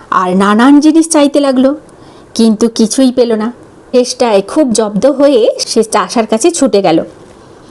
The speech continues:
আর বলল, "আমার শঙ্খটা আমি চুরি করেছি, তুমি যদি প্রতিজ্ঞা করো ভবিষ্যতে তুমি শঙ্খের কাছ থেকে যা কিছু জিনিস চাইবে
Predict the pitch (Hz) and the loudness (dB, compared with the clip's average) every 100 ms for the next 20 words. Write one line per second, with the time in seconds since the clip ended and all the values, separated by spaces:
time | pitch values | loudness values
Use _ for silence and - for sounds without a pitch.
0 | - - - - 202 214 214 277 262 247 | -20 -20 -14 -4 -2 0 0 2 2 0
1 | 508 202 - 214 208 208 220 226 269 262 | 0 -2 0 -2 0 0 2 2 2 0
2 | 262 226 214 - - - - - - - | 2 0 0 -4 -6 -10 -20 -20 -20 -20
3 | - 302 320 359 381 294 285 247 330 571 | -4 2 4 4 4 4 2 2 4 4
4 | 605 - - 254 254 277 226 240 - 180 | 0 -6 0 0 2 0 0 -4 -2 -2
5 | - - 180 214 247 240 262 247 180 247 | -2 -6 -2 0 0 0 -2 0 0 0
6 | - - - - - - - 254 254 285 | -4 -14 -20 -20 -20 -16 -2 2 4 2
7 | - 240 220 226 285 311 302 302 - 320 | 0 0 0 2 2 0 0 -2 -2 -2
8 | 330 226 190 180 - 302 302 480 440 415 | 0 0 -2 -2 -2 -2 0 0 2 0
9 | - - 220 165 - | 0 -2 -2 0 -2